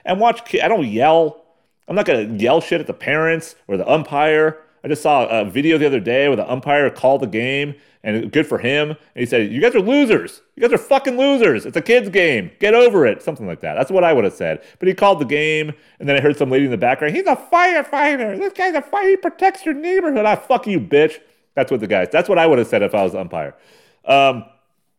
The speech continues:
but now I'm the coach, all right? So, and we suck. I mean, this is just, we blow. We fucking, one game was very close right before Christmas break.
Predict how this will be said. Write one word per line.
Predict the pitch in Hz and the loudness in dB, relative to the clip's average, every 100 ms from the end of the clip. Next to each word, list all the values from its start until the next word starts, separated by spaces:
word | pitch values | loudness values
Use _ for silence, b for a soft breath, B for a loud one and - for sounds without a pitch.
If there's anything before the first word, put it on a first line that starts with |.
| _ _ _ - | _ _ _ -2
but | 220 185 | 0 0
now | 180 214 | 0 2
I'm | 202 | 2
the | 160 | 0
coach, | 127 - - - _ - | 0 -2 -6 -20 _ -4
all | 120 | 0
right? | 139 - _ b b b | 0 -4 _ b b b
So, | - 226 190 | 0 2 2
and | 240 | -2
we | |
suck. | 220 196 - - _ | 0 -2 -2 -10 _
I | - | -6
mean, | 151 151 | -4 -2
this | 160 151 | -2 -4
is | 135 | -10
just, | 131 - | -12 -14
we | 113 139 147 | -12 -6 -4
blow. | 98 110 113 76 65 - | -2 0 0 0 -6 -6
We | 113 | -4
fucking, | 127 - 95 92 120 113 | -2 -4 -6 -6 -6 -2
one | 160 202 | -2 -2
game | 175 160 180 180 | -4 -2 0 0
was | 139 | -2
very | 98 131 175 | 0 0 0
close | - 156 156 156 151 | 0 2 4 2 0
right | 127 | -4
before | 147 - 139 | -4 -4 -2
Christmas | 160 147 147 | -2 -4 -6
break. | - 135 139 135 | -4 -2 -2 -4